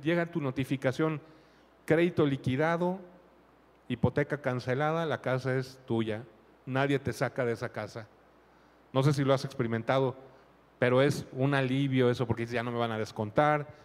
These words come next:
ya la casa es mía, ya de aquí nadie me saca". Es lo mismo, nadie te saca de la presencia de Dios. Nadie te saca de su reino ni de su familia,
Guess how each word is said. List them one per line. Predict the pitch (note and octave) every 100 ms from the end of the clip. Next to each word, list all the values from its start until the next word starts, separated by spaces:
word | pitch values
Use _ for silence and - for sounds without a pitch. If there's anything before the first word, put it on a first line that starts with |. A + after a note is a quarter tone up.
| -
ya | A2+
la | A#2 A2
casa | A#2 A#2
es | G#2+
mía, | C3 E3 D#3+ D#3 - - -
ya | B2 B2
de |
aquí | B2 C3
nadie | B2 A#2 G#2+
me | G#2+
saca". | C#3 C3+ C3+ C#3 C3+ - - _ _ _ _ _ _ A2+ - -
Es | D3
lo | E3
mismo, | D#3+ D#3+ D3+ A#2+ - - -
nadie | C#3 D3 D3
te | C#3+
saca | - B2 B2 B2
de | A#2
la | A2+
presencia | A#2+ B2+ B2+ C3 C3
de | B2
Dios. | B2 B2 - - - - -
Nadie | C3+ D3+
te | D3 C3
saca | D3 C#3+ C#3 C3 - - -
de | B2
su | C3
reino | A#2 C#3 C3+ C3+
ni | B2
de | A2
su | -
familia, | A#2 B2 C3 B2